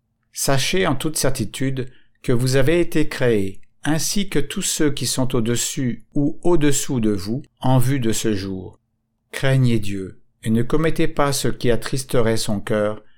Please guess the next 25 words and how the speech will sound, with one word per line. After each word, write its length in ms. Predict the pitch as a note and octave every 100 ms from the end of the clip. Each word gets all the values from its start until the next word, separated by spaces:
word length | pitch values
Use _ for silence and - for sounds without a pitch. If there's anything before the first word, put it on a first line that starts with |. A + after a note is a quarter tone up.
| _ _ -
et 60 |
ne 120 | A2+
soyez 340 | A#2+ - C#3 C3+
pas 240 | C3 A#2+
du 140 | A2+ G#2+
nombre 380 | G#2 G2+ G2
des 260 | F#2+ G2+ A#2
égarés. 520 | G#2 G2+ F#2+ F2+ F#2 _ _ _ _ _ _ _ _ _ _ _ -
Peut-être 540 | B2 B2+ D#3 F3 -
apparaîtra-t-il 880 | A#2+ A#2 B2 B2+ A2+ G#2+ - D3+ C3
investi 460 | B2 A2+ A#2 - D3
du 120 | C3
pouvoir 540 | - A#2+ G2+ A2 B2+ A#2
de 80 |
la 160 | G#2+ G#2
vérité, 600 | G#2+ G#2+ G#2 A#2 C3 - _ _ -
alors 340 | B2 C3+ C#3
que 100 | -
vous 160 | C3 C3+
serez 420 | - C3+ B2 B2
profondément 920 | - D#3 - E3 C#3+ C3+ A#2+ G#2+ -
endormis 500 | C#3+ C#3 C#3+ C3 C#3
sur 220 | C3 - B2+
vos 200 | A#2+ G#2+
couches, 500 | - B2 B2+ -